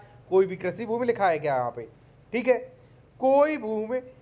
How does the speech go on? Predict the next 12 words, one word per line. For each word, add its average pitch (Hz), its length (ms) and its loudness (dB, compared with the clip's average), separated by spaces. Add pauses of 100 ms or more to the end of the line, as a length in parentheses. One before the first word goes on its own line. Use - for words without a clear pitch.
(220)
किसी 262 380 -2
अनुसूचित 233 800 -4
जाति 202 480 0 (300)
के 247 200 4 (160)
भिन्न 226 400 -2
व्यक्ति, 180 480 -4 (580)
किसी 269 320 -2
व्यक्ति - 360 0
को 190 240 2
विक्रय 147 580 2 (240)
यानी 151 300 -6
कि 269 420 -6